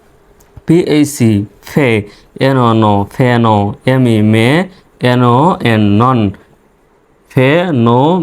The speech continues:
মে নন। আই এস ইজ, আর ই রে, এস এইচ সি সা। পি আই এন জি পিং, রে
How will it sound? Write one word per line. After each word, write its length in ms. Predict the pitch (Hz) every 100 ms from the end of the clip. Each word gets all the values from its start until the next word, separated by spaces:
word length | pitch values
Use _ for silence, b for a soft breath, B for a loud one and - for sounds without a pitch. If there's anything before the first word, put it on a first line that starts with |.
| 117
মে 160 | 117 123 175 196 127
নন। 220 | 123 117 104 98 - - _ _ -
আই 140 | 131 131
এস 120 | 117 - - 135 127
ইজ, 200 | 143 170 - - _ _ 123
আর 100 | 131 131 - 123 117
ই 20 | 113 117 170 185 - - 107
রে, 200 | 113 123 170 254 - _ _ _ -
এস 180 | 135 - 120
এইচ 120 | 123 127
সি 140 | - 120 113 -
সা। 240 | - 110 101 98 98 - _ _ _ _ _ _ _ _ _ _ _ _ _ _ _ -
পি 100 | 147 139
আই 60 | 131 131
এন 60 | 131
জি 100 | 156 233 233
পিং, 180 | 156 127 110 101 101 - - 107
রে 120 | 120